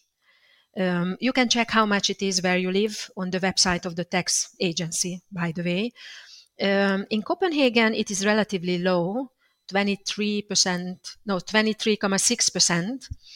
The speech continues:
Um, in Aarhus, it's a little bit higher, twenty-four comma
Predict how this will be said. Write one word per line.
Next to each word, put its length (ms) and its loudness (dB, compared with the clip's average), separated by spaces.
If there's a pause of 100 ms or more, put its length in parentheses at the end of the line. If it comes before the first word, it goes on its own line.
(400)
Um, 460 0
in 180 0
Aarhus, 840 4
it's 160 -4
a 60 2
little 220 0
bit 140 -2
higher, 520 -2 (500)
twenty-four 720 2
comma 520 2